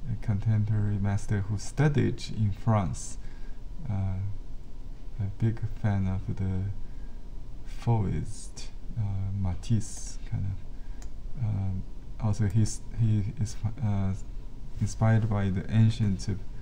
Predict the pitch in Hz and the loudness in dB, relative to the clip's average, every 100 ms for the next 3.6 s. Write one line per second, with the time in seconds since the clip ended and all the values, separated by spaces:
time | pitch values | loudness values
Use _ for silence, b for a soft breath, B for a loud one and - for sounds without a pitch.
0 | B B - - 120 - 120 131 127 120 | B B -2 2 2 6 8 8 8 8
1 | 120 123 - - 101 - 98 92 98 90 | 6 0 -4 0 0 2 0 0 0 0
2 | 87 - - - - - - - - - | 0 -4 -6 -4 -4 -2 -4 -6 -6 -2
3 | 110 98 92 90 90 95 | 0 2 0 0 0 -2